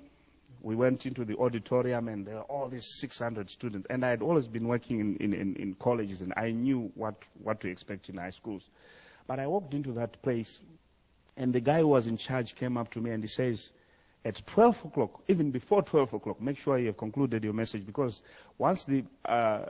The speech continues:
lunch bell rings, all these guys are going to stampede out of here and you won't have anybody to preach to." So he was telling me all these things that these guys normally do and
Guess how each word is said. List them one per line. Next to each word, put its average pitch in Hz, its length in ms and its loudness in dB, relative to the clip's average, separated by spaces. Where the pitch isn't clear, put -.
lunch 147 340 4
bell 147 220 8
rings, 131 440 2
all 151 140 4
these 131 160 0
guys 123 180 2
are 117 60 0
going 123 160 0
to 110 60 -6
stampede 117 480 0
out 113 160 4
of 98 100 -6
here 104 260 0
and 104 140 -4
you 110 100 -4
won't 117 180 -2
have 110 160 -2
anybody 104 340 -2
to 98 100 -8
preach 127 300 -4
to." 78 100 -16
So - 140 0
he 143 80 8
was 139 140 8
telling 180 240 6
me 165 80 6
all 156 120 8
these 139 160 2
things 143 200 4
that 131 180 6
these 127 140 -2
guys 131 240 8
normally 139 400 10
do 120 360 4
and 117 300 2